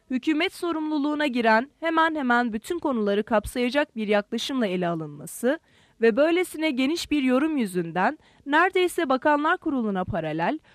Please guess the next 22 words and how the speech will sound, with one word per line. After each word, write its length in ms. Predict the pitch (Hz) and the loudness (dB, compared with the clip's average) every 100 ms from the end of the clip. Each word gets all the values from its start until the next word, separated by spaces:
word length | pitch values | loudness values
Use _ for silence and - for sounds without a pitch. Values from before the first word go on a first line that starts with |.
| _ | _
fakat 380 | - 233 226 214 | -4 0 0 0
siyasal 520 | - 208 226 - 330 | 0 0 2 2 2
sorumluluk 640 | 359 320 294 285 277 277 - | 2 -2 -2 -2 -2 -2 0
taşımayan 680 | 240 - 349 302 254 277 | -2 -2 -2 0 2 2
yeni 260 | 277 311 339 | 0 0 0
bir 140 | 311 | -2
karma 380 | 302 285 254 269 | 0 4 4 2
karar 320 | - 262 262 | 0 4 4
organının 600 | 262 226 220 226 226 240 | 4 2 2 0 -2 -2
yaratılmasıdır. 1000 | 240 196 190 - 175 160 - 160 - - _ _ _ _ _ _ _ _ _ _ _ _ - | -2 -2 -4 -6 -8 -8 -12 -16 -18 -20 _ _ _ _ _ _ _ _ _ _ _ _ -2
Bin 180 | 269 302 | 0 2
dokuz 300 | 349 415 370 | 2 0 0
yüz 140 | 359 | -2
seksen 380 | - 226 - 262 | 0 -2 0 -2
iki 240 | 285 381 | 0 0
Anayasası, 720 | 339 208 180 - 165 - 220 330 _ _ - | 0 -2 -4 -6 -10 -2 -2 -2 _ _ 0
daha 300 | 226 320 330 | 2 2 0
önceki 380 | 285 262 - 320 | 0 -2 -2 -2
anayasalarda 840 | 247 196 202 202 196 185 196 208 | 0 -2 0 0 2 2 0 0
da 40 | |
olduğu 460 | 185 170 160 160 156 | 0 -2 -6 -8 -10
gibi, 400 | 156 151 220 | -10 -6 -4